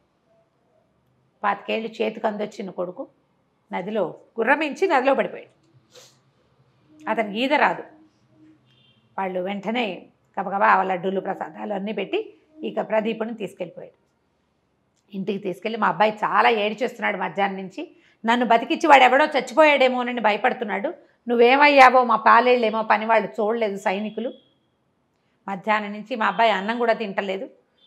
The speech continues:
ఏదో కాస్త ద్రాహం, ద్రవం పుచ్చుకున్నాడు, నన్ను రక్షించిన వాడు బతుకున్నాడో లేదో కనుక్కోండి, లేకపోతే వాడి బతుకు నేను బతకాల్సి వస్తుందని ఏడుస్తున్నాడు" అని తీసుకుపోయారు. ఆ అబ్బాయి కావలిచ్చుకున్నాడు, "నీ వల్ల నేను బతుకున్నాను"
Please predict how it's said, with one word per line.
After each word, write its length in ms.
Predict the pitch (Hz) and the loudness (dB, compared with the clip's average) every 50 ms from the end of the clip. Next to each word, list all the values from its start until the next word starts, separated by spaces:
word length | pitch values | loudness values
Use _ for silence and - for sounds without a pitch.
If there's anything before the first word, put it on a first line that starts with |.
| _ 190 | _ -8
ఏదో 160 | 202 190 214 | -6 -6 -4
కాస్త 260 | 214 214 - - - | -2 -2 -2 -2 -4
ద్రాహం, 360 | 180 160 185 185 185 196 208 190 | -6 -4 -4 -2 -2 -2 -2 -2
ద్రవం 260 | 180 180 190 202 226 226 | -4 -4 -4 -4 -4 -6
పుచ్చుకున్నాడు, 500 | 202 202 208 - - 208 202 220 247 294 | -8 -10 -12 -12 -8 -4 -4 -4 -4 -4
నన్ను 400 | 320 254 214 202 196 202 214 208 | -8 -6 -4 -4 -4 -4 -4 -2
రక్షించిన 500 | 196 196 185 - - 262 226 - 269 247 | -2 -2 -4 -6 -10 -12 -10 -8 -6 -2
వాడు 160 | 254 247 240 220 | 0 0 0 0
బతుకున్నాడో 580 | 185 202 202 - - 262 247 240 247 233 240 | -2 -4 -4 -4 -8 -6 -4 -2 -2 0 0
లేదో 240 | 233 220 214 202 262 | 0 -2 -2 -2 -2
కనుక్కోండి, 640 | 262 233 214 202 185 - - 190 175 165 175 175 - _ _ _ _ _ - | 0 0 -2 -2 -4 -6 -8 -8 -8 -10 -12 -14 -16 _ _ _ _ _ 2
లేకపోతే 340 | 233 254 269 262 311 320 339 | 4 4 4 4 2 0 4
వాడి 240 | 269 254 247 240 226 | 6 8 8 8 8
బతుకు 280 | 196 233 226 - - | 6 6 6 4 0
నేను 200 | 294 285 262 240 | -2 -2 0 2
బతకాల్సి 440 | 220 214 214 - 247 247 226 233 - | 2 2 4 4 4 2 2 0 -4
వస్తుందని 480 | 214 - - - 202 196 202 214 214 202 | -10 -10 -10 -12 -10 -8 -8 -6 -6 -6
ఏడుస్తున్నాడు" 580 | 196 208 208 202 - - 196 185 185 208 277 320 262 - _ _ _ _ _ _ _ - | -6 -6 -8 -10 -12 -12 -10 -10 -8 -8 -8 -10 -10 -12 _ _ _ _ _ _ _ -12
అని 240 | 190 214 240 320 415 403 - - | -10 -8 -8 -8 -10 -12 -10 -10
తీసుకుపోయారు. 540 | 220 185 - - - - - - - _ _ _ _ _ _ _ _ _ _ _ _ _ _ - | -10 -10 -10 -12 -16 -18 -18 -18 -18 _ _ _ _ _ _ _ _ _ _ _ _ _ _ -10
ఆ 40 | 202 | -10
అబ్బాయి 200 | 196 170 202 196 | -6 -6 -8 -6
కావలిచ్చుకున్నాడు, 760 | 202 202 185 180 190 208 202 190 - - 208 190 175 175 170 | -4 -2 -2 -2 -2 -4 -8 -10 -12 -14 -12 -12 -10 -10 -10
"నీ 140 | 165 180 180 | -12 -12 -12
వల్ల 240 | 170 165 175 185 196 | -12 -10 -10 -10 -10
నేను 180 | 196 190 180 | -10 -10 -10
బతుకున్నాను" 580 | 160 165 165 - _ 208 190 180 175 190 240 - | -10 -12 -12 -14 _ -14 -14 -12 -12 -12 -14 -14